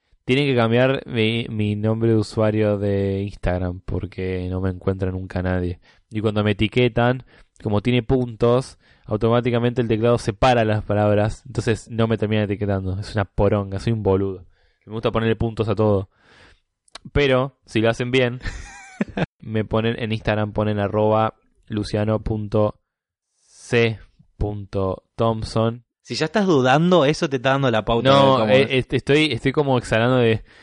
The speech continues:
Speaker 1: o sea, es como que me arrepiento en cada punto, ¿entendés? Es como la puta madre.
Speaker 2: <laughs> ¿Qué estaba pensando?
Speaker 1: Sí, no, no. Eh,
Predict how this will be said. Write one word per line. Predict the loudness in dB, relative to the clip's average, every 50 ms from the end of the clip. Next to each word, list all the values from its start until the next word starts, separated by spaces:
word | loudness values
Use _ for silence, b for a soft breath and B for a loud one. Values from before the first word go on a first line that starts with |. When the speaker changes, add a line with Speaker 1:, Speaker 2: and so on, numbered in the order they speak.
| b b b b b b b b b -6
Speaker 1:
o | -4 0
sea, | 2 2 2
es | 2 0
como | 2 2 2 4
que | 2 2
me | 2
arrepiento | 2 2 2 0 2 0 -2 0 0 0
en | -2 0
cada | 2 2 2 2 2
punto, | 2 0 0 0 -2 -4
¿entendés? | -2 -2 -2 0 0 0 0
Es | -2
como | 0 0 0 2 2
la | 2 0 0
puta | 0 -2 0 0 0 0
madre. | 2 2 0 0 0 -2 -4 -6 -8
Speaker 2:
<laughs> | -8
¿Qué | -8 -8
estaba | -4 -2 0 0 0 -2
pensando? | -4 -6 -8 -8 -8 -6 -6 -4 -4 -4 -2 0
Speaker 1:
Sí, | 2 2 4 4 4
no, | 2 2 4 4 2
no. | 2 0
Eh, | -2